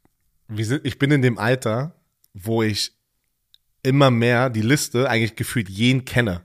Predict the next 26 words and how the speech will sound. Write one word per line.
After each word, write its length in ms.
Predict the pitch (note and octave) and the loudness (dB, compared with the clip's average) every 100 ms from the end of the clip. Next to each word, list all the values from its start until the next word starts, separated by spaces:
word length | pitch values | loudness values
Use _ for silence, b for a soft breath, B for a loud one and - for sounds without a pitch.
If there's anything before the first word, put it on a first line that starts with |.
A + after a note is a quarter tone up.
| _ _ _ _ _ _ A#2+ | _ _ _ _ _ _ 0
Weil, 440 | A#2 A#2 A#2 B2+ | 2 0 -6 0
weil 200 | B2 B2+ | 2 0
die, 280 | A#2 A#2+ A2 - | -4 -8 -8 -8
so 240 | A2+ A#2+ | -4 -2
vor 180 | - B2 | 0 2
noch 140 | A#2+ | 2
fünf 320 | - D#3+ E3 | 0 -4 -2
Jahren 240 | C3 C3+ C3 | 2 4 4
waren 160 | A#2+ | 2
es 100 | A#2+ | 2
ja 120 | A#2+ A#2 | 0 0
noch 160 | A2+ | -2
die, 500 | - A2+ A2 G2+ G#2 _ | -4 -4 -6 -8 -18 _
noch 200 | B2+ A#2 - - | -6 -6 -8 -4
Generationen 560 | B2+ A2+ A#2 D3+ C#3 | -2 0 -2 -2 -2
vor 280 | - - C#3 | -2 2 2
mir, 160 | B2+ A#2+ | 4 0
die, 160 | A2 | 0
mit 160 | A2+ G#2+ | -4 -2
denen 60 | A2+ | -2
ich 80 | |
ja 60 | A#2 | 0
gar 80 | G#2 | 0
nicht 80 | A2 | 0
aufgewachsen 440 | A#2 G#2+ F#2+ G2 | -4 -4 -6 -6
bin. 180 | A2 | -6